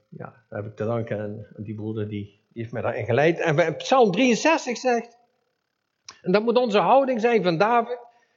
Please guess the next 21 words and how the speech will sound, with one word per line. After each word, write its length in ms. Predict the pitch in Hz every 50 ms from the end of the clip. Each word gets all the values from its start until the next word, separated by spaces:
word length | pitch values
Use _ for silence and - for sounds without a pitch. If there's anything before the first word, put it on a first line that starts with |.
| _ _
David 340 | - - 214 214 208 175 156
had 160 | 165 233 233
die 120 | 233 208 180
houding. 480 | 196 208 208 202 202 202 202 196 - - _ _ _ _ _ _ _ _
"O 180 | - 254 294 269
God, 300 | - - 285 269 254 -
gij 200 | - 247 240 208
zijt 280 | 170 233 269 269 233 233
mijn 200 | 226 202 190 -
God, 320 | - 254 285 294 - -
u 220 | - 277 277 247 185
zoek 360 | 151 143 190 285 320 294 247
ik, 280 | 294 302 302 302 - - _ _ _ _ _
mijn 340 | - 170 196 190 180 170 143
ziel 440 | 135 135 240 320 339 320 240 175 147
dorst 340 | 165 262 302 277 - - -
naar 240 | 247 277 262 220 247
u." 280 | 311 320 269 156 - - _ _ _ _ _ _ _ _ _ _ _ _ _ _ _ _ _ _ _ _ _ _ _ _ _ _ _ _ _ _ _ _ _ _ _ _ _ 240 240 _ _ _ _ _ _ _ _ _ _ _ _ _ _ _ _ _ _ _
Dorst 560 | - 185 196 214 311 349 339 254 - - -
naar 280 | 226 262 262 233 233 277
u. 360 | 320 285 214 156 - -